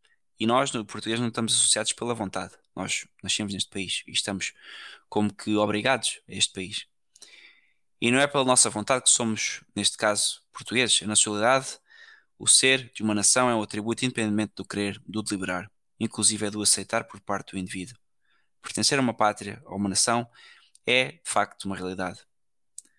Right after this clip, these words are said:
E sem uma associação qualquer, dura através dos a-, de, através de um acto contínuo da vontade individual, a pátria, por sua vez, continua mediante uma atividade geral superior, em valor com, ah, o que fo-, com a vontade das pessoas.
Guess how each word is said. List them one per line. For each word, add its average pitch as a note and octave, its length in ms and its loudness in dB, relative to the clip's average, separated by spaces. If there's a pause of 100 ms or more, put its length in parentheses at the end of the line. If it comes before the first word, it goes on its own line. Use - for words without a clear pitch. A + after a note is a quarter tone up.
(1080)
E - 80 -8
sem - 160 4
uma C3+ 100 6
associação - 500 4
qualquer, C#3+ 480 2
dura B2 240 2
através G#2+ 340 -2
dos G2+ 180 -6
a-, F#2+ 160 2
de, F#2+ 220 -8
através A2 320 -2
de A2 60 0
um A2+ 80 4
acto A2 180 -2
contínuo A2+ 360 0
da G2+ 60 -6
vontade G2+ 280 -4
individual, A2+ 520 0 (540)
a - 60 -6
pátria, A#2+ 360 2
por - 140 -6
sua A2+ 160 2
vez, G#2 180 0
continua G#2+ 380 -2
mediante G#2 400 -2
uma G2 60 -2
atividade G2+ 380 -2
geral G2 200 -2
superior, F#2+ 500 -2 (640)
em C3 100 2
valor G#2+ 280 0
com, G2+ 340 -2 (600)
ah, G2 180 -4
o F#2+ 80 -8
que - 80 -8
fo-, F#2+ 300 -6
com G2+ 280 0
a G2 140 -6
vontade F#2 420 -2 (320)
das F#2+ 160 -2
pessoas. - 420 0